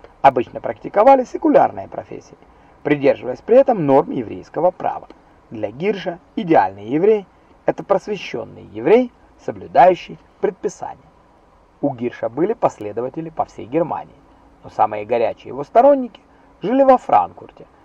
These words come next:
где он в течение тридцати семи лет был раввином. Его синагога – действовала по заветам Гирша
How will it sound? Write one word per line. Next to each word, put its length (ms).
где 160
он 80
в 80
течение 540
тридцати 460
семи 220
лет 220
был 260
раввином. 460
Его 220
синагога – 580
действовала 520
по 160
заветам 460
Гирша 400